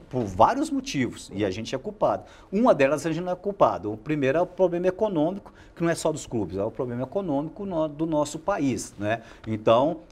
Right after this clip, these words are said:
a gente não tem como a gente comparar a nossa economia com os grandes países da Europa e principalmente com os grandes clubes europeus, né? Então, é, é, aí vem a primeiro problema nosso, que é um problema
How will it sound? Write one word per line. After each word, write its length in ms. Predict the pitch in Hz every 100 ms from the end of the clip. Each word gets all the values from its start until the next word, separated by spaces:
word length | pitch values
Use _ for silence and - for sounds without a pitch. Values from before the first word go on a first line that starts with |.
| -
a 80 | 147
gente 200 | 113 117
não 120 | 120
tem 160 | 139
como 260 | 151 139 127
a 60 | 143
gente 180 | 156
comparar 400 | - 175 202 202
a 60 | 151
nossa 200 | 135 -
economia 640 | - 151 170 185 127 151
com 200 | 185 240
os 120 | 220 170
grandes 600 | 117 120 131 117 - -
países 420 | - 101 104 90
da 100 | 98
Europa 640 | 92 95 107 160 - 185 - - - -
e 100 | 208
principalmente 640 | 214 185 - 170 151 147
com 140 | - 165
os 120 | 131
grandes 380 | 113 123 151 -
clubes 400 | 139 127 135 139
europeus, 680 | 160 170 170 117 90 - - - -
né? 160 | 101 113
Então, 400 | 131 127 156 -
é, 180 | 117 120 - 107
é, 60 | 98
aí 260 | 98 113
vem 180 | 117 127
a 80 | 135
primeiro 440 | 151 135 117 143
problema 500 | 156 196 160 139 180
nosso, 380 | 165 131 147 180
que 100 | 170
é 40 |
um 60 | 175
problema 540 | 185 160 151 160 180